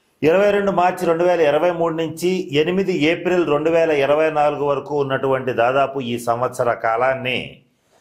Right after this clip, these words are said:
శోభకృతు నామ సంవత్సర, ఆ, తెలుగు సంవత్సరాది కింద,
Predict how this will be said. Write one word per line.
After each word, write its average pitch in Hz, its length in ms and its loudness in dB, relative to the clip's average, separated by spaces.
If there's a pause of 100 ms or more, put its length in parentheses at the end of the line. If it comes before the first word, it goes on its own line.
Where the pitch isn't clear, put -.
(180)
శోభకృతు 160 600 0
నామ 139 220 2
సంవత్సర, 131 840 -2 (500)
ఆ, 117 80 2
తెలుగు 160 400 0
సంవత్సరాది 147 680 0
కింద, 123 240 -10